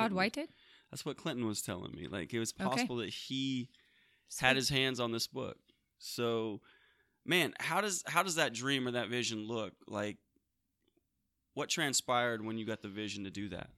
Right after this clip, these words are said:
Speaker 2: Um, well, actually, I was, it was, like, nap time, and so I had some quiet time, and I, um, was just laying on my floor praying, and I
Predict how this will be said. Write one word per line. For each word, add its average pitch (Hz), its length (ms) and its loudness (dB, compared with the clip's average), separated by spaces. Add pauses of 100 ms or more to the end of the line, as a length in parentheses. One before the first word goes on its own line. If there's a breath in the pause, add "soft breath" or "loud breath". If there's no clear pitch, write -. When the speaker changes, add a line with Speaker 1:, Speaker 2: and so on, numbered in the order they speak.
(760)
Speaker 2:
Um, 196 440 6
well, 202 180 6
actually, 233 520 8
I 180 200 6
was, 160 500 6
it 175 100 4
was, 165 120 0
like, 165 180 0
nap 156 240 0
time, 208 480 2
and 160 400 2
so - 160 4
I 165 40 6
had 165 180 2
some 175 140 2
quiet 165 260 4
time, 202 300 4
and 170 100 4
I, 160 500 6
um, 156 520 2 (220)
was 180 140 6
just 175 200 6
laying 180 240 8
on 180 80 6
my 160 120 4
floor 180 600 6
praying, 175 560 6
and 170 200 4
I 156 440 4